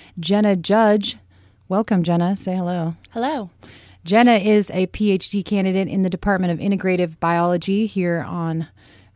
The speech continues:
Speaker 1: the Berkeley campus, here at U C Berkeley. And, uh, you're a fifth year, if I'm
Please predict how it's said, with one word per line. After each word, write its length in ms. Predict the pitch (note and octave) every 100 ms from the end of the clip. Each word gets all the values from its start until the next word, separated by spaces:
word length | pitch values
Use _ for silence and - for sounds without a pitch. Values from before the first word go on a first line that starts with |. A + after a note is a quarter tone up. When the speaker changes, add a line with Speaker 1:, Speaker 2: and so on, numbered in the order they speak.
| _ _ -
Speaker 1:
the 60 | E3
Berkeley 340 | F3 F3 F3+
campus, 540 | E3+ F3 E3 F#3 G3 -
here 200 | E3+ E3
at 80 |
U 140 | E3 E3
C 160 | -
Berkeley. 520 | D#3+ E3+ E3+ F#3 G3 G#3 - - _ -
And, 440 | F3+ F#3 F#3+ F#3+
uh, 360 | F#3 F3 F3 -
you're 160 | G#3 G3
a 40 |
fifth 280 | - D4 -
year, 180 | E3+ D#3
if 160 | -
I'm 300 | E3 E3 E3